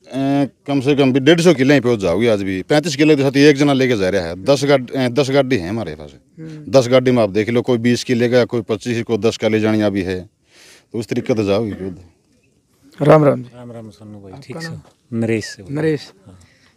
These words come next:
Speaker 2: तो मतलब, बढ़िया काम कर दिया। और आसपास में देखो ना, आग रहनी,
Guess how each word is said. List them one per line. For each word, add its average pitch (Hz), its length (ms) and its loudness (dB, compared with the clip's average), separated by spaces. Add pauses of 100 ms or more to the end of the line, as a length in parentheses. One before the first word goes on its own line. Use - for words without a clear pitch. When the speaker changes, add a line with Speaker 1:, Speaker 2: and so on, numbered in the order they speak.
(120)
Speaker 2:
तो 165 240 10
मतलब, 175 640 6 (200)
बढ़िया 185 420 6
काम 147 280 2
कर 151 140 -2
दिया। 175 380 2 (340)
और 139 160 4 (100)
आसपास 185 480 6
में 190 160 -2
देखो 190 200 0
ना, 180 180 0
आग 170 140 4
रहनी, 175 360 0